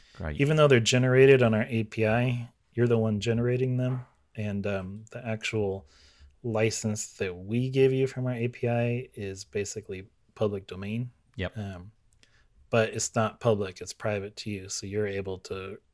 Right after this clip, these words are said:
Speaker 2: relicense it however you want. You can make it Creative Commons, you could just make it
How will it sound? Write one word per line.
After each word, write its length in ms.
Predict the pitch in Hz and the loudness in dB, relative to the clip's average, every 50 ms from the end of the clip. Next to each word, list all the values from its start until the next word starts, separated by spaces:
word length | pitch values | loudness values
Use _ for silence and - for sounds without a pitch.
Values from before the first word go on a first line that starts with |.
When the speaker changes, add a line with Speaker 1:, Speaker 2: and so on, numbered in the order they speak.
| _ _ _ - | _ _ _ -16
Speaker 2:
relicense 640 | 104 101 95 95 95 95 - - 95 90 - - | -14 -12 -10 -8 -6 -6 -6 -8 -8 -10 -10 -8
it 100 | 104 92 87 95 | -8 -8 -8 -10
however 320 | 85 90 92 92 92 98 | -10 -8 -8 -8 -8 -10
you 140 | 95 90 90 | -12 -12 -12
want. 220 | 87 85 90 104 - | -14 -14 -14 -16 -16
You 140 | 107 101 95 | -16 -16 -14
can 100 | - 104 | -12 -12
make 180 | 101 101 101 - | -12 -10 -10 -10
it 140 | 98 101 - | -12 -12 -14
Creative 300 | - - 113 98 95 95 | -12 -10 -8 -8 -8 -10
Commons, 600 | - - 104 95 98 101 101 95 95 95 95 95 92 | -12 -10 -10 -8 -6 -6 -6 -8 -8 -10 -12 -12 -14
you 140 | 90 90 90 | -16 -18 -18
could 180 | - 90 85 92 92 _ _ _ _ _ _ _ _ _ _ - - - - - - - - - - _ _ | -18 -18 -18 -18 -20 _ _ _ _ _ _ _ _ _ _ -20 -20 -20 -20 -20 -20 -20 -20 -20 -20 _ _
just 220 | - - - - 101 | -14 -10 -10 -8 -8
make 180 | 98 95 - | -10 -10 -10
it 140 | 104 - - | -12 -12 -12